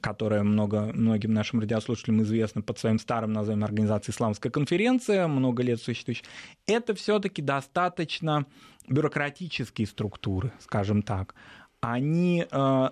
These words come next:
тоже не выработали тот язык, на котором необходимо говорить. Нельзя сказать, что они ничего не проводят, но они, э,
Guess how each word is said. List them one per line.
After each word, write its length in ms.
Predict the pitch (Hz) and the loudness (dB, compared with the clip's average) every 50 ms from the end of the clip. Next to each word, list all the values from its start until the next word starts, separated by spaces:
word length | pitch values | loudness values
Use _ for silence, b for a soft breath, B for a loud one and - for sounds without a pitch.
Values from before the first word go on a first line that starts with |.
| - _ | -2 _
тоже 300 | - 185 185 170 147 160 | 0 2 2 4 4 2
не 160 | 151 151 143 | 4 4 4
выработали 560 | 131 139 143 131 120 113 120 117 - 117 113 107 | 6 6 6 4 4 2 0 0 0 0 0 0
тот 260 | - 127 117 - - | 0 0 -2 0 0
язык, 540 | 113 113 113 110 117 123 110 101 - - - _ _ - | 0 0 0 2 2 2 0 0 -2 -10 -20 _ _ -4
на 100 | 123 107 | -4 -2
котором 400 | - 117 107 - 113 110 107 104 | -2 -2 -4 -2 -2 -2 0 0
необходимо 560 | 104 104 101 - - 107 104 98 110 104 107 | 0 0 -2 -2 -2 -2 0 2 2 2 2
говорить. 400 | 101 110 110 110 107 101 101 - B B B B B B B B B _ _ _ | 2 2 2 2 2 0 -2 -4 B B B B B B B B B _ _ _
Нельзя 280 | - 147 180 202 240 254 | 0 2 2 2 2 0
сказать, 220 | 254 - 208 165 | 0 -2 -4 -4
что 140 | - - 170 | -2 -2 -2
они 180 | 156 156 160 156 | 0 0 0 2
ничего 400 | 156 151 143 - - 147 147 143 | 2 0 0 0 0 2 2 2
не 100 | 143 139 | 2 0
проводят, 680 | 135 147 143 139 139 139 135 123 113 104 110 104 - B B B B B B | 0 0 0 2 2 2 2 2 0 0 -2 -6 -8 B B B B B B
но 420 | - 131 151 160 156 147 147 - - | -2 0 2 2 2 2 0 -2 -2
они, 560 | - 131 135 147 151 156 160 160 156 151 - - | -2 -2 0 0 2 2 2 2 2 0 0 -4
э, 460 | - - - 147 139 131 127 131 | -6 -4 -2 0 2 2 2 2